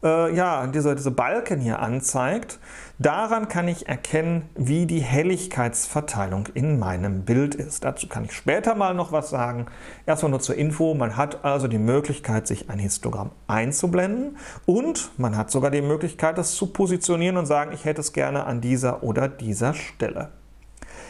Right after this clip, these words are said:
Das kann ich machen, indem ich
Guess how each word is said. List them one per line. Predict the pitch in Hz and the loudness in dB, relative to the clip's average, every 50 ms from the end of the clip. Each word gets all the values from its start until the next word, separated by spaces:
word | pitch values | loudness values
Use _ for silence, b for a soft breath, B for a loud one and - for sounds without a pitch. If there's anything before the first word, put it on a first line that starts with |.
| B B B | B B B
Das | - 120 151 151 175 - - - - - - | 2 4 4 4 4 0 -2 -2 -4 -4 -6
kann | - 139 123 110 | -4 -2 -2 -2
ich | 104 101 - - | -4 -6 -6 -4
machen, | 113 113 123 123 123 - 208 269 370 359 - - - - - - - - - - - - - - | 0 0 0 0 0 0 -2 -2 -2 -6 -10 -16 -18 -20 -20 -20 -20 -20 -20 -20 -8 -8 -4 -2
indem | 190 220 233 202 139 147 160 160 165 | 0 2 2 4 4 2 2 2 0
ich | 170 165 - - - - | -2 -2 -4 -6 -8 -8